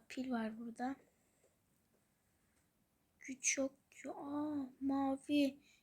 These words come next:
pille, e, pembe pil arkadaşlar. Aha, burada açıyoruz. Aha, mavi pili koyuyoruz buraya.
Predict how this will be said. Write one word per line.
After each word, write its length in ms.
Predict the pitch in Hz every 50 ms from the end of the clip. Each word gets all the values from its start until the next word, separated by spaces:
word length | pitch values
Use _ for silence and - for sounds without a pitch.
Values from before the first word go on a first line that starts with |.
| _ _ _ _ _
pille, 680 | - - 277 277 285 285 277 277 285 285 294 294 294 285 - - - - - -
e, 400 | 240 233 233 226 226 226 226 226
pembe 500 | - - - 247 233 233 240 240 254 254
pil 360 | 254 - - - 233 214 208
arkadaşlar. 680 | 220 220 - - 220 214 220 - - - 254 254 269 - - _ _ _ _ _ _ _ _ _ _ _ _ _ _ _ _ _ - - - -
Aha, 260 | - - 262 269 277 277 - -
burada 280 | 285 269 302 - - - _ _ _ -
açıyoruz. 640 | 269 240 - - - 311 302 285 - - - - -
Aha, 300 | - 254 262 269 294 302 320 311 285
mavi 440 | 277 285 277 285 285 294 302 302 302 302 -
pili 300 | - - 294 294 294 -
koyuyoruz 640 | - 311 302 294 285 277 269 262 269 254 - - - _
buraya. 400 | 247 240 233 233 233 226 220 233